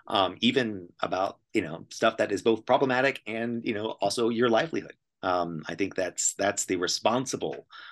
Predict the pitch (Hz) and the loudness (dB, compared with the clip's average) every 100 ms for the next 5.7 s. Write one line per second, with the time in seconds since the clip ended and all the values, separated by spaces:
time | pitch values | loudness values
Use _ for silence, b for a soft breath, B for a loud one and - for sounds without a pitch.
0 | B - 104 92 85 82 - 107 95 92 | B -6 0 0 -2 -6 -6 -6 -6 -6
1 | 90 82 80 - - 92 80 - - - | -6 -4 -6 -8 -6 -6 -6 -12 -8 -4
2 | 73 62 - _ _ _ 95 92 92 - | -4 -8 -20 _ _ _ -4 -4 -2 0
3 | 120 143 - 107 107 - 131 165 196 151 | 6 6 6 0 -4 0 4 4 2 -2
4 | 330 - - - 82 117 110 143 - 135 | -2 -4 -8 -8 2 2 4 2 6 6
5 | 104 85 82 82 95 104 - | 6 0 -2 -2 0 0 -2